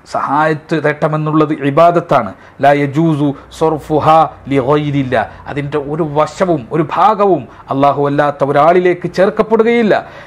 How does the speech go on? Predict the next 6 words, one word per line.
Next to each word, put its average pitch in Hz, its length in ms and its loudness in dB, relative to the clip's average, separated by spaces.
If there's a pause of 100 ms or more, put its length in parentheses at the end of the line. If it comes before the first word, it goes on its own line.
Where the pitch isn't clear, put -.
(140)
"ലാ 165 420 6
മിനൽ 165 500 -2
ജിന്നി 220 600 0 (360)
വലാ 165 440 4
മിനൽ 160 340 -4 (120)
ഇൻസി 220 540 -2